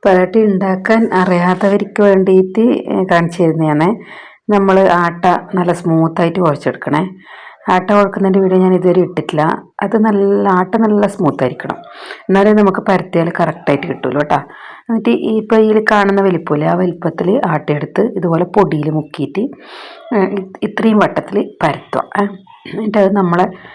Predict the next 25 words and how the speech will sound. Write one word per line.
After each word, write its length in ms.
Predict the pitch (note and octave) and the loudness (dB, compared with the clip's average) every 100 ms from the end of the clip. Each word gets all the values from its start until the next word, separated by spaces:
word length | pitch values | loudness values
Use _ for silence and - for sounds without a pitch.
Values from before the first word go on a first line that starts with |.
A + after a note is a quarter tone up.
| - - - | -20 -20 -4
ഏ, 80 | G#3 F3 E3 | 0 2 2
ലെഫ്റ്റ് 280 | D#3 D#3 E3 | 0 -2 -4
ഹാൻഡിൽ 300 | D#3 D3 C#3+ | -2 -2 0
വെച്ചു. 360 | C#3+ C#3 - E3 - - | -2 -4 -6 -4 -4 -6
എന്നിട്ട് 280 | - F#3 F#3 | -2 -2 0
എന്ത് 120 | F3 E3 | 0 2
ചെയ്യണം, 240 | E3 E3 | 2 0
നമ്മൾ 180 | E3+ E3+ | 0 0
നേരത്തെ 380 | F3+ F3 E3+ - F#3 | 2 2 0 0 0
ഉണ്ടാക്കി 360 | E3 E3 E3 E3 | 2 -2 0 -4
വെച്ച 200 | E3 - A3+ - - - - | -2 -4 -4 -6 -20 -20 0
ആറിയ 280 | F3+ F#3+ G#3+ | 2 4 4
കൂട്ടില്ലേ, 420 | A3+ A3+ D3+ C#3 C3+ | 6 4 2 0 -2
ചൂടുള്ള 380 | - F3+ G3 A3 | 0 2 4 4
കൂട്ടാകുമ്പോൾ 420 | G3 F#3 E3+ F3+ F3+ | 4 4 2 0 2
പരത്തുമ്പോൾ 640 | E3+ - - F3+ D#3+ G#3+ - - - - _ - | 0 -2 -2 0 2 0 -2 -14 -16 -16 _ 0
അതിൻ്റെ 260 | E3 F3+ | 0 -2
ചൂടും 440 | F3+ G3+ E3+ E3+ F#3 | -2 0 0 2 4
ആവിയൊക്കെ 380 | F3 E3 E3 D#3+ | 4 2 0 0
കൊണ്ട് 200 | D#3+ F3+ | 0 0
പൊട്ടിപ്പോകട്ടെ. 600 | G#3 - - - F3 - D#3+ | 0 0 -4 -2 -2 -2 -2
നല്ലോണം 400 | F3 F#3 G3+ F#3+ | 0 0 2 0
ആറിയ 300 | D#3+ D#3+ E3+ | 0 -2 -4
ശേഷം 340 | - C#3+ F3+ G#3 - - - - _ | -4 -4 -4 -8 -14 -20 -18 -18 _
ഇതുപോലെ 500 | F#3+ F3 E3 D#3 D#3 | -2 0 2 2 0